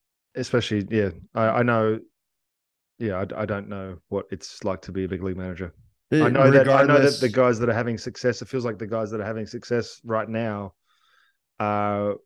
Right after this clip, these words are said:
Speaker 1: maybe left to do their own thing as well as use the analytical advice like a Dusty Baker's seemed to be able to do with quite, I mean, it's what, he's not made a wrong move, has he?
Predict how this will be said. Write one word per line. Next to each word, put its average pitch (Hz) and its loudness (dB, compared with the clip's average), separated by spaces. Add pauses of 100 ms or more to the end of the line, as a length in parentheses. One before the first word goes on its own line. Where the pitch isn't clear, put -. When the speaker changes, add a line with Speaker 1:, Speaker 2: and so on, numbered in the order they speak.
(140)
Speaker 1:
maybe 107 0
left 107 -2
to 110 -8
do 107 -4
their 107 0
own 110 -4
thing 113 -6
as 113 -2
well 113 2
as 113 -2
use 113 -6
the 113 -6
analytical 113 -6
advice 113 -6
like 107 -6
a 107 -8
Dusty 110 -8
Baker's 107 -4 (220)
seemed 117 -4
to 117 -6
be 107 -2
able 107 0
to 110 0
do 110 -6 (840)
with 110 -2
quite, 117 -4 (2000)
I 104 -10
mean, 110 -4
it's 113 -4
what, 123 -10
he's 139 -6
not 113 -6
made 101 -4
a 98 -6
wrong 92 -8
move, 135 -6
has 87 -12
he? 110 -12